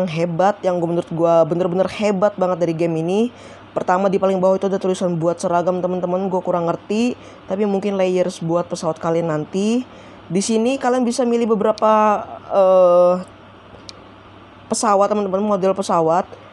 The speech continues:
Ada Airbus, Bombardier, sama Saab. Dan kalian itu bisa milih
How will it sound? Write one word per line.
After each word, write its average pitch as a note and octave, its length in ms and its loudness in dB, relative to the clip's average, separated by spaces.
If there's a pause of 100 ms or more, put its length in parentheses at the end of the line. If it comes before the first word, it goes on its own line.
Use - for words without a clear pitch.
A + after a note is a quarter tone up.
Ada E3+ 240 -2
Airbus, G3 640 0
Bombardier, F3+ 720 0
sama D#3+ 240 -4
Saab. E3+ 480 -4 (480)
Dan A3+ 160 2
kalian B3+ 480 2
itu B3+ 400 0 (320)
bisa A3+ 320 -2
milih C4+ 400 0